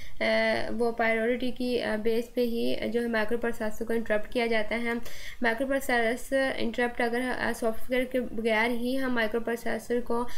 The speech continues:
जो है interrupt कर लेते हैं तो then उसको हम hardware interrupt का नाम देंगे। हार्डवेयर इंटरप्ट, अ, जो है यहाँ पे, अ, ज़्यादा devices जो होती हैं, अ, वो interrupt टा-, अ, line को यूज़ करती हैं।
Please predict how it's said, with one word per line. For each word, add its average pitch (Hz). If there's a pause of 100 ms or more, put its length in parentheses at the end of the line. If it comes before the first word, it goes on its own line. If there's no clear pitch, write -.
(220)
जो 233
है 247
interrupt 226
कर 226
लेते 220
हैं 240
तो 220
then 226
उसको 226
हम 233
hardware 220
interrupt 220
का 214
नाम 214
देंगे। 220 (800)
हार्डवेयर 254
इंटरप्ट, 247
अ, 277
जो 240
है 247
यहाँ 233
पे, 247 (360)
अ, 226
ज़्यादा 233
devices 240
जो 240
होती 226
हैं, 233 (300)
अ, 226
वो 233
interrupt 226
टा-, 240
अ, 220
line 226
को 240
यूज़ 220
करती 247
हैं। 254